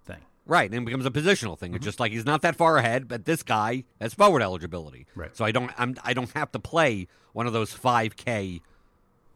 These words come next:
Speaker 2: dinkies
Speaker 1: Right.
Speaker 2: that I'm not really confident in. That's why I look at, I look at these guys and I go,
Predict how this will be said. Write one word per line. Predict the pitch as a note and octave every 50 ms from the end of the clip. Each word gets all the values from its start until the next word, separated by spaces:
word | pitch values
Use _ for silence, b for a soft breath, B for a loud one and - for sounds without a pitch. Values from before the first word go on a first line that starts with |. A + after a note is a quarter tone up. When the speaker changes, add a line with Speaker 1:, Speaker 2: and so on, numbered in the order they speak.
| - F#2+
Speaker 2:
dinkies | F2+ D3 D3+ C3+ - - - - - - - - G#2
Speaker 1:
Right. | G2+ F2 D#2+ - - - - - - - _ _ -
Speaker 2:
that | - A#2 A#2
I'm | A#2+ A#2 A#2+
not | C3+ C#3 D3 C3+
really | C3 B2+ B2 C3+ C#3
confident | - D#3 E3+ F#3+ F#3+ - A2 D#2 C3+ C2+ C2+
in. | - - - - - _ _ _ _ _ _ - _ _ _ _ _ _ _ _ _ _ _ _ _ _ _ _ _ _ _ -
That's | C3+ C#3+ E3+
why | F#3 F#3+ F#3
I |
look | F3+ F#3 G3 - G3+
at, | F3
I | E3 E3
look | F3 F#3 D#3
at | F3
these | D3+ E3 D3+ A#2+
guys | C#3 E3+ F#3 F#3+ F3 C#3+ A#2+
and | C3 B2+
I | B2+
go, | A#2+ B2 C3 C3 B2+ B2+ A#2+